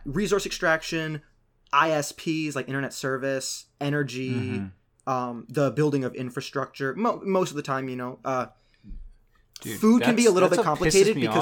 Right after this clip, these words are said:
Speaker 2: off so
Speaker 1: some
Speaker 2: much.
Speaker 1: food is,
Speaker 2: People
Speaker 1: yeah.
Speaker 2: don't realize that internet is a human
Speaker 1: Yeah.
Speaker 2: right. Internet should be
Speaker 1: Yeah.
Speaker 2: a human right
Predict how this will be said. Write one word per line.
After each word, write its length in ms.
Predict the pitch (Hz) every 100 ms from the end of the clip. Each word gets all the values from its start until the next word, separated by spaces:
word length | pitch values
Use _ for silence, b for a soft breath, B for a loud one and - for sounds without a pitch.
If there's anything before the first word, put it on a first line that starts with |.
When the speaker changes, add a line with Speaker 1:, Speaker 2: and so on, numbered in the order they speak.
| 123
Speaker 2:
off 40 | -
so 220 | - 120
Speaker 1:
some 160 | 120 156
Speaker 2:
much. 120 | -
Speaker 1:
food 180 | 175 160
is, 120 | 135
Speaker 2:
People 200 | 143 160
Speaker 1:
yeah. 60 | 175
Speaker 2:
don't 80 | 127
realize 380 | 120 131 120 113
that 160 | 113 113
internet 420 | 120 113 110 -
is 480 | 113 110 101 - - -
a 60 | 110
human 340 | - 117 104
Speaker 1:
Yeah. 60 | 98
Speaker 2:
right. 260 | 95 90 - _
Internet 360 | 127 131 127 -
should 280 | - 117 101
be 140 | 95 95
Speaker 1:
Yeah. 160 | -
Speaker 2:
a 20 |
human 340 | 98 - 98 95
right 280 | 92 90